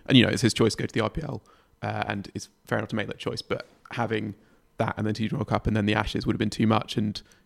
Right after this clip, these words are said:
you realise if you, if you, if you're not willing to go to national tour, maybe that means that you should be just, uh, kind of that, that, that's it for you in Test cricket. But if, if, if the schedule was different, he might have,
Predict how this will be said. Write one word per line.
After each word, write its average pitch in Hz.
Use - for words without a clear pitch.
you 104
realise 104
if -
you, 104
if -
you, 107
if -
you're 113
not 110
willing 107
to -
go 107
to 107
national 107
tour, -
maybe 107
that 113
means 110
that -
you -
should -
be 107
just, -
uh, -
kind 95
of -
that, -
that, -
that's -
it 127
for 117
you 110
in 110
Test 110
cricket. -
But -
if, -
if, 120
if 135
the 127
schedule 110
was 107
different, 113
he 110
might 110
have, -